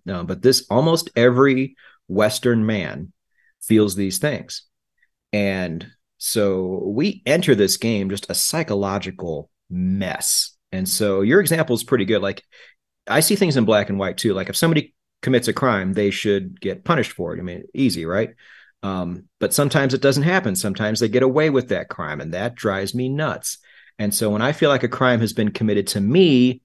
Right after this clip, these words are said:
in the market, naturally that's going to mess with you. <laughs> Um, and the solution is not an easy one. That, well, the solution is actually very easy, but it's, it's so easier said than done,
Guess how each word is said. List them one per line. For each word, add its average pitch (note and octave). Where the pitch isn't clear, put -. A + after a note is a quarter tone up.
in F#2+
the F#2
market, A2
naturally B2
that's G#2
going F#2+
to G#2
mess A#2+
with -
you. -
<laughs> -
Um, G#2
and B2
the C3
solution G3
is C#3+
not A2
an G#2+
easy G2
one. D#2+
That, C3+
well, D#3
the E3
solution G#3
is A2+
actually A2+
very F#2+
easy, F2+
but F#2
it's, -
it's F#2
so C3
easier A#2+
said G2+
than E2+
done, E2